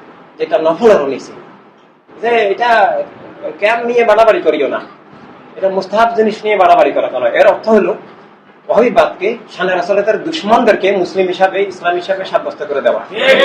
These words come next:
Speaker 1: এবং শানের আসালাত ছাড়াই ইমান হয় এটা বলা, হুব্বের আসালাত ছাড়াই ইমান হয় এটা বলা, তাজিমের আসালাত ছাড়াই ইমান হয় এটা বলা।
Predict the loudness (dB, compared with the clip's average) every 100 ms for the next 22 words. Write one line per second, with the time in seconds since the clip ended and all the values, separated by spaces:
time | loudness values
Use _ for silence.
0 | 2 2 4 2 0 -2 0 0 2 2
1 | 2 -4 -20 -20 -6 2 2 2 0 0
2 | 0 4 2 2 0 2 2 -2 -10 -20
3 | _ -20 -8 -2 2 4 4 2 0 2
4 | 2 2 4 2 2 0 0 0 -2 2
5 | 4 4 4 4 2 0 -2 -2 0 0
6 | 0 -2 -2 -2 -2 2 2 0 -8 -20
7 | -20 -14 2 4 4